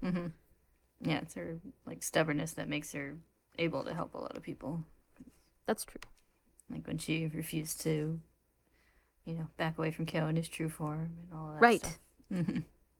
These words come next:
Speaker 2: She literally held on to him. He
Speaker 1: Mm-hmm.
Speaker 2: literally flung her. <laughs> She did almost turn away and, like, almost left, but she, like, looked back with a look of determination and then returned.
Speaker 1: Mm-hmm.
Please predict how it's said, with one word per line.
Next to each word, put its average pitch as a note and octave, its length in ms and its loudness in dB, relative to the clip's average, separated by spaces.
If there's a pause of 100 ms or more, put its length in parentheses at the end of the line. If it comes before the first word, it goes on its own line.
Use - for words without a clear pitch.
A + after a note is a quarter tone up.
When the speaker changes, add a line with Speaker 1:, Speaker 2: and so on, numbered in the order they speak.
(120)
Speaker 2:
She G3 220 2
literally G#3 360 10
held G3+ 160 10
on G3+ 160 10
to E3+ 80 0
him. E3+ 300 0 (300)
He G3+ 120 6
Speaker 1:
Mm-hmm. F3+ 100 6
Speaker 2:
literally F#3+ 320 10
flung F#3 280 6
her. F#3 240 2 (140)
<laughs> - 680 12 (800)
She - 140 0
did G3 180 0
almost F#3 340 6 (920)
turn F3 200 2
away D#3+ 420 0
and, F#3+ 220 4
like, F3 200 4
almost E3+ 320 6
left, - 400 0 (200)
but D#3+ 120 0
she, E3 180 -2
like, D3 200 -2
looked - 240 -6
back D3+ 240 2 (160)
with F#3+ 140 2
a D#3 40 2
look F3 160 0
of D#3 80 0
determination E3 720 2 (100)
and F3 120 0
then D#3 80 -2
returned. E3 320 4
Speaker 1:
Mm-hmm. D#3+ 120 6